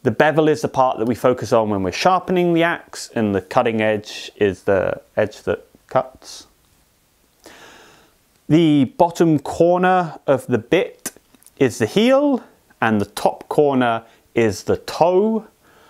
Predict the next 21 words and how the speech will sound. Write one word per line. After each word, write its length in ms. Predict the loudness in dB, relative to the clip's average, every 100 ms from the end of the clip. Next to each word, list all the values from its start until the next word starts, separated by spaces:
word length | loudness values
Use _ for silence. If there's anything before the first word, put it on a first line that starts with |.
| _ _
I 100 | -4
assume 760 | -2 -6 -8 0 2 4 2 0
that's 200 | -2 -2
because 420 | -4 0 -2 0
with 160 | -2
most 280 | 2 0 0
slicing 680 | -6 -2 -2 -2 -4 -2 -2
cuts, 640 | 0 -2 -2 -14 -14 -14 -16 -20 _ _ _ _ _ _ _
you 140 | 2
want 360 | 4 2 0 0
the 400 | 2 4 2 -2
heel 680 | -4 0 2 4 4 2 0
to 460 | -4 0 2 2 -2
strike 640 | -6 -10 -2 0 0 -6
first 760 | -6 0 2 2 -2 -8 -16 -4
and 100 | -2
then 220 | 0 0
rock 360 | 2 0 -2 -16
forward 560 | -2 2 2 2 0
and 300 | 0 -2 0
lift 360 | 0 -2 -10 -20